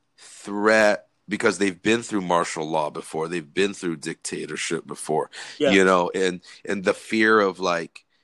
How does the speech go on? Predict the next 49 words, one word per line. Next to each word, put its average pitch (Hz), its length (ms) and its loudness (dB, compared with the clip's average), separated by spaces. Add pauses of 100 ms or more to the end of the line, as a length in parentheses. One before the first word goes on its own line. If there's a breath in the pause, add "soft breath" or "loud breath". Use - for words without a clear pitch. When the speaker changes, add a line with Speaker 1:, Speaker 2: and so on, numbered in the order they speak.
(120)
Speaker 1:
"Hey, 117 200 -2
man, 101 540 -4 (1200)
uh, 104 160 -6 (100)
there, 107 300 -2 (340)
a 98 100 -6
lot 107 280 4
of 120 80 -2
things 127 220 -6
are 110 60 -10
happening," 110 640 -8 (400 loud breath)
and, 107 260 -2
you 170 100 -4
know, 101 260 -4 (600 soft breath)
we're 107 280 -2 (140)
stuck - 260 -2
in 120 60 -8
this 107 160 -4
covid 151 340 0
thing, 107 140 -2
and 101 80 -4
then 95 140 -4
bills 117 360 -2
are 113 120 -6
getting 98 260 -4
passed 101 480 -6
that 92 220 -10
people 98 360 -8
are, 90 140 -6
like, 90 200 -12
in 92 160 -12
<laughs> 113 140 -4
Congress 135 560 0
that 131 260 -10
people 156 240 2
Speaker 2:
Oh, 190 40 6
Speaker 1:
are 113 120 0
Speaker 2:
yeah. 113 80 4
Speaker 1:
like, - 120 -2 (220 loud breath)
"Hey, 170 160 -4
wait 170 280 2
a 214 60 0
minute, 147 260 -6
wait, 180 220 -6
what's 190 240 -8
going 196 300 -8
on 190 180 -6
here? 147 180 -8
That's 135 280 -10
not," 147 260 -8